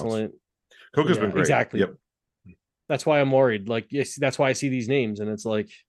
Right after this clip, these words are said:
Speaker 1: yeah, we're gonna see Anthony Watson again. Yay, guy really is not
Speaker 2: Yeah.
Speaker 1: what he used to be. Like, that's the problem, is there's a lot of guys here who, mm, yeah, they, they're well past their sell-by date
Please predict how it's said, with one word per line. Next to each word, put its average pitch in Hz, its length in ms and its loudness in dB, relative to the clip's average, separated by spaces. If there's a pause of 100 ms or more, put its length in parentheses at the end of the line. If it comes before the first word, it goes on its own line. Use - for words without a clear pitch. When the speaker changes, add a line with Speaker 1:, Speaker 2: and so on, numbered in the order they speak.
(1500)
Speaker 1:
yeah, 117 140 0
we're 104 80 -4
gonna 117 120 -4
see 131 140 -2
Anthony 139 260 0
Watson 131 340 0
again. 98 260 -6
Yay, 107 560 -2
guy 104 240 -2 (240)
really 104 320 -4
is 95 120 -8
not 95 280 -8 (1700)
Speaker 2:
Yeah. - 100 -20 (380)
Speaker 1:
what 107 160 -8
he 101 100 -10
used 95 280 -10
to 101 60 -10
be. 87 240 -12
Like, 143 160 0
that's 180 140 4
the - 60 0
problem, 135 340 0
is 104 100 -6
there's 117 160 -4
a 123 40 0
lot 139 140 4
of 151 60 0
guys 135 260 2
here 156 260 0
who, 113 240 -4 (2500)
mm, 117 480 -6
yeah, 190 460 -6 (680)
they, 123 180 -4
they're 110 180 -4
well 107 200 -2
past 104 360 -6
their 104 160 -4
sell-by 92 400 -6
date 87 240 -12